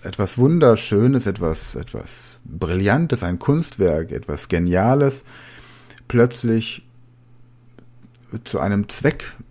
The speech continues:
missbraucht fast schon. Und anhand dessen wird, glaube ich, ein bisschen klar,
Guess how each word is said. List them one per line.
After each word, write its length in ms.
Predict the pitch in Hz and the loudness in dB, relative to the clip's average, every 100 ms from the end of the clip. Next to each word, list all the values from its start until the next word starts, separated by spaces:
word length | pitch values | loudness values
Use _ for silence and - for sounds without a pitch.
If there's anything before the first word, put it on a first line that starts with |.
| - | -10
missbraucht 920 | 107 113 160 - - - 123 226 - - | 0 2 2 0 -4 0 0 0 -2 -4
fast 340 | 160 - - | -2 0 0
schon. 380 | - 151 156 156 - - - - - - - - | 4 6 6 2 -6 -20 -20 -20 -20 -20 -20 -4
Und 500 | 117 117 117 117 - - | 4 6 6 4 0 -4
anhand 340 | 107 104 110 | -2 2 2
dessen 280 | 110 110 110 | 2 2 2
wird, 140 | 101 - | 0 0
glaube 220 | 104 98 | 0 0
ich, 100 | 107 | -2
ein 100 | 98 | -4
bisschen 300 | 98 - 92 | -4 -8 -8
klar, 480 | 95 90 92 95 | -4 -2 0 -4